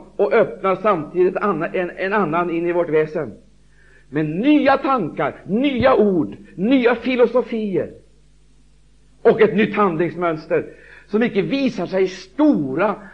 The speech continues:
och revolutionerande handlingar, men som visar sig i små, små detaljer. Det blir lite mindre för bönelivet, det blir lite mindre för bibelstudiet, det blir lite mindre inspiration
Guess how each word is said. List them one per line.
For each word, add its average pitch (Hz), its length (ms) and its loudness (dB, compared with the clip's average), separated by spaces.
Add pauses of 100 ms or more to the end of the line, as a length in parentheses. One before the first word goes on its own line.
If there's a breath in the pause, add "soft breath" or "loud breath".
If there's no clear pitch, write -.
(140)
och 220 220 2
revolutionerande 202 960 4
handlingar, 175 600 -4 (240 loud breath)
men 147 120 -6
som 175 200 -2
visar 202 380 -4
sig 202 240 -2
i 254 120 -8
små, 320 760 -2
små 262 600 2
detaljer. 226 720 2 (300 loud breath)
Det 196 100 4
blir 233 340 0
lite 277 420 -2
mindre 214 680 0 (140)
för 214 160 0
bönelivet, 180 840 0
det 208 80 2
blir 226 380 -4
lite 285 480 -4
mindre 214 380 0
för 214 100 0
bibelstudiet, 196 640 -2 (200 loud breath)
det 202 120 4
blir 233 140 0
lite 226 720 -2
mindre 220 560 2
inspiration 214 1120 0